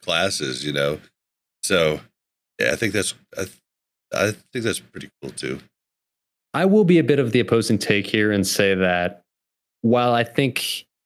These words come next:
Speaker 2: I, well, I can understand why some classes appreciate that there's more A O E, that's, that's more widespread for all the classes.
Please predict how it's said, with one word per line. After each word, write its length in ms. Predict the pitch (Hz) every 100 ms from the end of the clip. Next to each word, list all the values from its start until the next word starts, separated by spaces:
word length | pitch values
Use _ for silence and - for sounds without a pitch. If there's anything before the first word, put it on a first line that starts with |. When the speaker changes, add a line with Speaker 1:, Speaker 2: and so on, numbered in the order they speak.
| _ -
Speaker 2:
I, 120 | 135
well, 100 | 139
I 80 | 143
can 140 | 160 190
understand 340 | 196 190 147
why 140 | 123
some 240 | 120 143 127
classes 400 | 120 117 127 113
appreciate 500 | - 120 113 - 117
that 140 | 107
there's 160 | 104 101
more 160 | 101
A 180 | 101 101
O 140 | 95 98
E, 300 | 101 104 - - _ _ _
that's, 160 | 107 -
that's 200 | 104 -
more 160 | 113
widespread 640 | 98 101 104 101 - 104 101
for 80 | 104
all 60 |
the 80 | 101
classes. 640 | - 98 101 110 107 -